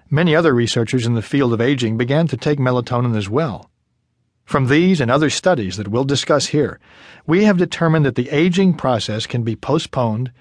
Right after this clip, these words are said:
and even reversed simply by restoring melatonin to youthful levels.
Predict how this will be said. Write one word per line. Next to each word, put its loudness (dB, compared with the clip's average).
and -4
even 2
reversed 0
simply -2
by -2
restoring 0
melatonin -2
to -6
youthful -4
levels. -12